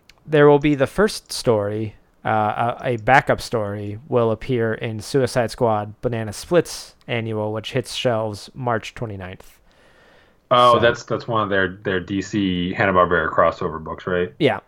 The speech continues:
Speaker 1: uh, and so this will follow in the fall of this year, with Russell estimating its release in September or October. No, well, at the time of this, it says, "No ongoing artist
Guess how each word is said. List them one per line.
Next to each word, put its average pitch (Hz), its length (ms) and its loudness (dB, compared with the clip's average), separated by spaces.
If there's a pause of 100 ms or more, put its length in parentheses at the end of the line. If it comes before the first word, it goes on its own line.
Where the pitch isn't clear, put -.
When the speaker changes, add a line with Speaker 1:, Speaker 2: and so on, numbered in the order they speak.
Speaker 1:
uh, 127 240 0
and 135 200 -8
so 120 680 -4
this 127 260 -6
will 120 140 -4
follow 131 480 0 (100)
in 127 80 -14
the 120 60 -12
fall 123 240 -2
of 113 60 -8
this 113 200 -10
year, 156 220 0
with 131 160 -2
Russell 120 360 -4
estimating 113 460 -10
its 107 160 -16
release 107 360 -12
in - 140 -18
September 107 640 -12
or 120 280 -4
October. 139 680 -2 (480)
No, 233 420 2
well, 190 280 -2
at 175 160 -2
the 190 80 -6
time 247 240 -10
of 165 80 -4
this, 131 180 -2
it 113 60 -12
says, 113 180 -12
"No 120 240 -4
ongoing 113 500 -10
artist 104 440 -10